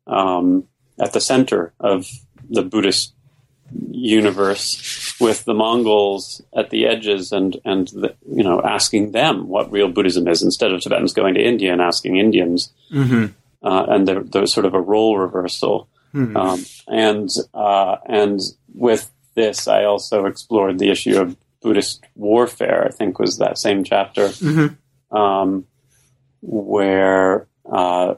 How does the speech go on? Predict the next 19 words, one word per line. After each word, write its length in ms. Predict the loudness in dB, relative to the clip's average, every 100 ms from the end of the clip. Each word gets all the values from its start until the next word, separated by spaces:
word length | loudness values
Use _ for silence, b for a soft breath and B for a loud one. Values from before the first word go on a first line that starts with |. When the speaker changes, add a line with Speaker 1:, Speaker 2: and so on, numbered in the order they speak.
| -8 _ _ _ _ _ _ _
Speaker 1:
um, 460 | -2 0 0 0 0
the 120 | -2
themes 440 | 0 2 2 2 2
of 200 | -2 -4 _
violence 560 | -2 0 0 -2 -4 -2
and 420 | 2 2 2 -4 _ _ _ _ _ _ -6
demonic 480 | -2 0 0 -2
subjugate-, 640 | -2 -4 -2 -4 0 2 2
de-, 180 | 0 0
sub-, 300 | 0 -2 -4 -8
demon 300 | 0 2 2
subjugation 760 | 0 -2 0 2 2 2 0 0 b b b b _ _
take 280 | -2 0 2
on 180 | 2 0
a 60 |
large 440 | 0 2 2 2 -6
scale 640 | -6 0 2 4 0 -4 _ _ _ _ _ _ _
kind 160 | 0 0
of 160 | -2